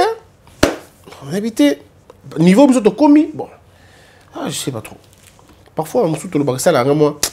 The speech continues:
Au lobby, on peut aussi, on dirait Kanda, mais bon. C'est comme ça qu'on est, on va faire comment ? Faire comment ? Je crois qu'il faut une nouvelle génération, tout simplement, pour changer les choses. Dieu a-t-il véritablement créé l'homme noir ? C'est le titre d'un ouvrage qu'on est en train d'écrire aussi,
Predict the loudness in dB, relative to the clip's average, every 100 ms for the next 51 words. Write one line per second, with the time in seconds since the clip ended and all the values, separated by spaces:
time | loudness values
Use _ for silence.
0 | -10 -20 _ 2 4 6 4 4 2 2
1 | 4 4 6 4 0 0 0 2 0 0
2 | -6 -12 -14 -18 -20 -20 -20 -20 -18 -8
3 | -4 -2 -2 0 0 2 2 0 -2 -4
4 | -8 -8 -18 -20 -20 -20 -20 -20 -20 -20
5 | -20 -20 -20 -20 -20 -20 -20 -20 -20 -20
6 | -20 -20 -18 -16 -14 -14 -16 -20 -20 _
7 | -10 -6 -6 -4 -2 -2 -2 -4 -6 -12
8 | -12 -14 -14 -12 -10 -10 -12 -14 -14 -14
9 | -14 -16 -16 _ _ _ -12 -6 -4 -2
10 | -4 -6 -10 -4 -4 -4 -6 -6 -6 -6
11 | -6 -4 -4 -4 -4 -6 -18 _ _ _
12 | -2 0 0 -4 -2 0 0 -2 -6 -6
13 | -6 -6 -6 -8 -10 -10 -12 -12 -12 -14
14 | -14 -16